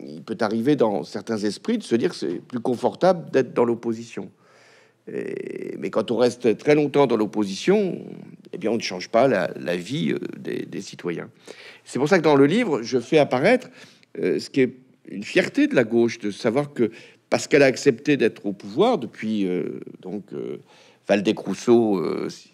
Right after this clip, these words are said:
début du, du, du, du vingtième siècle jusqu'à aujourd'hui, euh, ce qu'elle a pu apporter au,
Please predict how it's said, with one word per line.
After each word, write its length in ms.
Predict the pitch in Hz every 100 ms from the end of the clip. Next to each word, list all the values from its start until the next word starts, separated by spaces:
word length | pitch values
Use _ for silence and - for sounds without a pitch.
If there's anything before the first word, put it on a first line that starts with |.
| - -
début 320 | - 92 107
du, 460 | 101 82 64 - - - -
du, 260 | - - 62 -
du, 260 | - 50 50
du 340 | - 57 52 - -
vingtième 300 | 87 107 95
siècle 360 | - 208 226 - -
jusqu'à 360 | - - 90
aujourd'hui, 580 | 87 95 98 107 202 247 - - _ _ -
euh, 600 | 90 87 85 65 53 50 - - -
ce 140 | -
qu'elle 160 | - 104
a 60 | 101
pu 160 | 135 -
apporter 640 | 135 135 - - 180 175
au, 140 | -